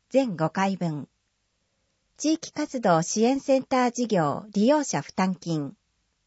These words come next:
一回につき二百四十円。なお、住民税非課税の方などは免除。内容、バランスの取れた献立の提案と料理演習。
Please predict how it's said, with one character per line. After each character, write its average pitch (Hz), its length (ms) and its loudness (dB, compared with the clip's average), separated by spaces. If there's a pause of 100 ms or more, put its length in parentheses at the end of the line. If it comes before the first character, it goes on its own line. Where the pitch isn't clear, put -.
(320)
一 185 240 -4
回 294 240 -2
に 208 140 0
つ - 160 -20
き 156 240 -4 (100)
二 180 180 0
百 285 220 -2
四 277 240 2
十 254 200 2
円。 135 360 -4 (1120)
な 254 240 4
お、 - 80 -14 (320)
住 277 220 2
民 302 260 2
税 170 240 2
非 - 120 -12
課 262 140 -2
税 220 220 2
の 165 100 2
方 180 260 -2
な 190 140 0
ど 156 160 0
は 143 240 0
免 190 260 2
除。 151 180 -4 (1500)
内 254 280 2
容、 220 360 0 (600)
バ 214 140 6
ラ 262 140 2
ン 302 60 -4
ス - 140 -8
の 302 140 -2
取 302 160 0
れ 254 60 0
た 190 120 0
献 190 260 0
立 190 220 -2
の 180 120 0
提 180 280 0
案 170 220 2
と 165 340 -2 (220)
料 262 220 4
理 294 140 0
演 285 220 2
習。 131 480 -6